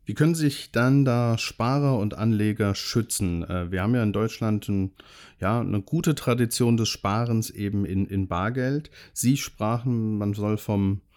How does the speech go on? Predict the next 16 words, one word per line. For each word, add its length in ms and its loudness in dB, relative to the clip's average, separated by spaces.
vom 360 -2
Gläubiger 800 2
zum 440 0
Eigentümer 800 0
werden. 440 -2
Also 400 -2
heißt 280 -2
das 300 -6
Aktien 400 -2
für 160 -2
Sie, 260 -4
Sachwerte, 960 -4
wie 300 -2
zum 200 0
Beispiel 320 -2
Aktien, 460 0